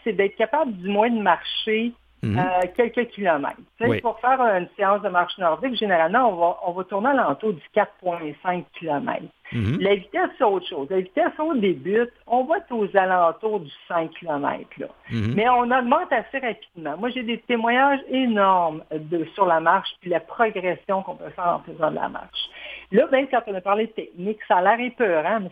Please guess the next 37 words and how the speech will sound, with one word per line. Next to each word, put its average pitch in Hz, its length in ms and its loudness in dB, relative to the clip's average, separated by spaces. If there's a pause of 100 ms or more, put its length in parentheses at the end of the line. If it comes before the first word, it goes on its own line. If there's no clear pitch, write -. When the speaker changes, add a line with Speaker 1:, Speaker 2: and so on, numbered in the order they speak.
Speaker 1:
ce 202 60 -2
n'est 202 140 -2
pas 285 220 -4
du 147 280 -8 (100)
tout. 131 140 -12 (200)
On 185 140 4
commence 226 420 0
par, 220 120 -4 (340)
c'est 226 80 -4
vraiment 226 280 0 (120)
imprégné 220 580 -2
d'une 180 340 -2
marche 208 360 0
traditionnelle, 180 880 -2
de 165 180 0
balancement. 170 880 0 (360)
On 180 200 2
a 233 40 4
une 262 140 2
manière 190 440 4
de 175 100 -4
décortiquer 180 680 -10
le 202 60 -4
mouvement 165 380 -6
pour - 120 -14
faire 156 220 -2
en - 260 0
sorte 208 180 0
qu'on 165 160 -2
l'apprend 156 360 0
assez 185 220 -4
rapidement. 151 560 -2 (440)
Puis 175 120 -10
d'une 262 240 2
façon, 226 420 0 (100)
en 277 180 4
partant, 196 640 -2